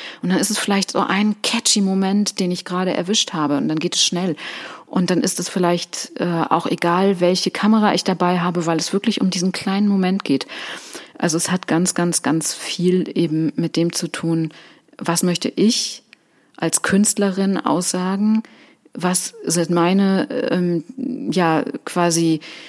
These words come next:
ähm, Stellwerte oder Werte, die ich festsetze? Wo will ich hin?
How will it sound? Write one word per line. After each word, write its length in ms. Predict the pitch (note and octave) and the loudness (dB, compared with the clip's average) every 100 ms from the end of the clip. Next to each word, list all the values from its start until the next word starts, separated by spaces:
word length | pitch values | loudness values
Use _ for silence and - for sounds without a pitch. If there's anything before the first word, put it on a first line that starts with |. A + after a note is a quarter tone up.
| - - - - | -20 -20 -20 -6
ähm, 880 | E3+ E3+ D#3+ D3+ - - - - - | -2 2 2 2 0 -4 -10 -10 -6
Stellwerte 1160 | B2 - - - F3 F3+ G3+ F#3 F3+ F#3+ G3 G#3 | 2 4 2 2 2 4 4 2 0 0 0 0
oder 280 | F#3 E3 C3+ | 2 0 0
Werte, 380 | E3 G3 - G3 | 0 0 -2 -2
die 140 | E3+ | -2
ich 140 | D3 | -2
festsetze? 760 | - F3+ - - D#3 D3 D#3+ D3+ | -2 -2 0 -2 -2 -2 -2 -4
Wo 160 | D3+ | -6
will 140 | D#3+ D3+ | -4 -4
ich 100 | D3 | -6
hin? 380 | E3 D3+ C#3 | -6 -4 -4